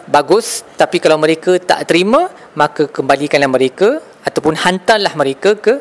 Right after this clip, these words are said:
makmanah, ke tempat yang mana mereka boleh, uh, keluar dengan selamat. Ibnu Kathir berkata, inilah antara sebab ramai dari, dari kalangan orang musyrikun menerima Islam sebenarnya,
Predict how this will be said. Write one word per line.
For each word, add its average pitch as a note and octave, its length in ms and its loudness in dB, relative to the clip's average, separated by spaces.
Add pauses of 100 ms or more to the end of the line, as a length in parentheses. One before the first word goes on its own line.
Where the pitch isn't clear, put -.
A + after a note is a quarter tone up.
makmanah, D#3+ 480 -2
ke - 80 -10
tempat - 320 -4
yang C3+ 160 -6
mana C#3 160 -2
mereka C#3 320 -2
boleh, C3+ 320 0 (560)
uh, C3 80 0
keluar C#3+ 320 0
dengan C3+ 160 -2
selamat. C#3 640 -2
Ibnu G#3 240 0
Kathir B3 320 0
berkata, G#3 640 0
inilah A3 480 0
antara F#3 240 2
sebab F3+ 400 0
ramai F#3+ 480 2
dari, E3+ 80 2
dari E3 240 2
kalangan E3+ 640 0
orang D#3+ 240 2
musyrikun E3 400 -2
menerima D#3+ 320 0
Islam D#3+ 400 -2
sebenarnya, D3+ 480 0